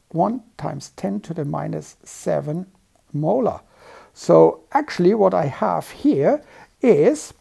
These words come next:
K A times K B equals one times ten to the minus fourteen, ten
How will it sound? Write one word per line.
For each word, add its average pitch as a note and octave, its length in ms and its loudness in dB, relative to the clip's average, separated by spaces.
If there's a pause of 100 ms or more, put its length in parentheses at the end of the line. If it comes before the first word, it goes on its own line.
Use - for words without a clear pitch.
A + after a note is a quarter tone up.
(1200)
K C#4 320 6
A F#3 300 2 (1200)
times C#3+ 500 -6 (1200)
K D#3 260 0
B C#3 480 -4 (440)
equals B3 680 -4 (280)
one G#3 520 0
times D3+ 540 -10 (160)
ten G#3 500 -6
to - 140 -10
the D#3 120 -4
minus G#3 680 -4
fourteen, G#3+ 1120 -4 (1300)
ten G3 380 0